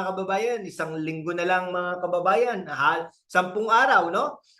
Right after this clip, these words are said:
Ah, at eleksyon na. Pero bago kayo magdesisyon, pakinggan ninyo muna ng malalim,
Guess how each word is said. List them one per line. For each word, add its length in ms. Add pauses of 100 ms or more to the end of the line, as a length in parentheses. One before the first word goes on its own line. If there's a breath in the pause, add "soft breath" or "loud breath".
(160 soft breath)
Ah, 400
at 80
eleksyon 480
na. 320
Pero 240
bago 320
kayo 240
magdesisyon, 1040
pakinggan 480
ninyo 320
muna 400
ng 320
malalim, 880